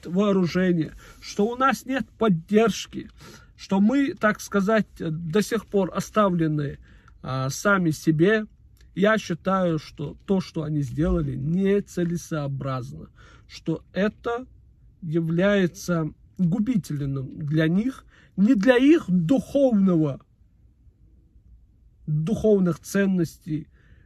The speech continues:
не духовного мира, а практически для них это губительно.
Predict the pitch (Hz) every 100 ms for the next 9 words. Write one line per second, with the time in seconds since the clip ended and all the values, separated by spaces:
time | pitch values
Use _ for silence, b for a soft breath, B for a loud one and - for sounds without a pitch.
0 | _ 175 175 175 - 214 196 170 147 147
1 | 165 165 139 - - _ _ _ _ _
2 | _ _ _ _ _ _ _ _ _ -
3 | 247 214 - - 359 - - 277 - 156
4 | - 160 147 175 202 - 156 151 156 170
5 | 160 139 - 73